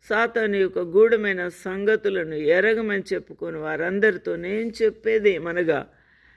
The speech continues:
మీపైన మరి ఏ భారం పెట్టను అని ప్రభు సెలవిచ్చుచూ ఉన్నారు. అందువలన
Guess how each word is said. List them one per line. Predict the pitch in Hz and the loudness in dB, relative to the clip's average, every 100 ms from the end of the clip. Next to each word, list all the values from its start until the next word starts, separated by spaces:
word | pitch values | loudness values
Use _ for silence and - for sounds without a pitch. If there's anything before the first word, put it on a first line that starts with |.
| _ - | _ -2
మీపైన | 226 233 247 254 247 | -2 2 2 2 2
మరి | 240 240 | 2 4
ఏ | 214 226 | 6 6
భారం | 240 240 254 254 254 | 4 2 0 0 0
పెట్టను | 254 226 233 226 220 220 | -2 -4 -2 -4 -2 -2
అని | 214 175 | -4 -6
ప్రభు | 170 170 165 151 156 170 - _ _ _ | -6 -4 -4 -4 -4 -4 -8 _ _ _
సెలవిచ్చుచూ | - 208 196 180 175 160 - 156 | 0 2 4 2 -2 -6 -8 -8
ఉన్నారు. | 151 - - - _ _ _ - 185 | -8 -10 -14 -18 _ _ _ -6 -2
అందువలన | 196 180 170 160 156 147 | 2 2 2 -2 -6 -8